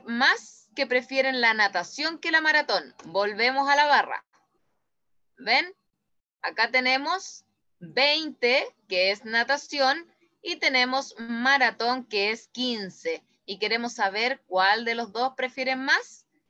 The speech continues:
Sabemos que natación, porque llegó al veinte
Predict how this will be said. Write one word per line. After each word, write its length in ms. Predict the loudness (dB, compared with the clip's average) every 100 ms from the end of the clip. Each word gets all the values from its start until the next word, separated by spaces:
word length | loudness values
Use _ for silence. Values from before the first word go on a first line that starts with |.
| _ _ -4
Sabemos 460 | 0 0 0 -6
que 160 | -6 -4
natación, 600 | -2 -2 -4 -4 -6 -6
porque 540 | -8 -8 -4 -4 -6 _ _ -16
llegó 360 | -6 -4 0
al 140 | 0 2
veinte 680 | 0 0 -4 -6 -6 -6